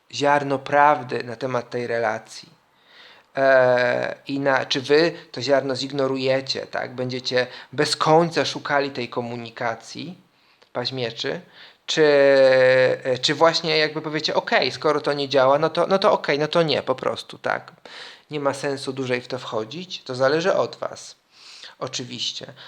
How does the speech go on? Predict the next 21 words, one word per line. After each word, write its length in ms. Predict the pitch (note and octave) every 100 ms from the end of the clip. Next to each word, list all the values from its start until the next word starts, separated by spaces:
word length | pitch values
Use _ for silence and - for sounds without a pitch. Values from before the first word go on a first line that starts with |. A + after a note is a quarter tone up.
| -
ale 220 | - C3 C#3+
ja 160 | C3
to 320 | D#3+ D#3+ -
w 60 | -
summa 380 | - F3 E3 D3
summarum 460 | D3 C#3+ C#3+ C3+
widzę 220 | B2 B2 B2+
jako 280 | A#2+ A#2+
pewnego 420 | A#2+ A#2 B2 B2 A2+
rodzaju 320 | A2 A2 A2+
przestrogę. 560 | - A#2 - G#2+ A2
No 100 | C3+
zobaczmy 400 | D3 E3+ G3+ -
w 60 | A3
takim 380 | F#3+ F#3+ F#3+ F#3
razie 540 | F3 E3+ F3 F3 F3
wynik, 480 | G3 C#4+ F3 G#2+ -
tak? 320 | - C3 D3+ -
Co 60 |
będzie 300 | D3 D#3+ D#3
lekcją? 560 | E3 G3 G3 - A2+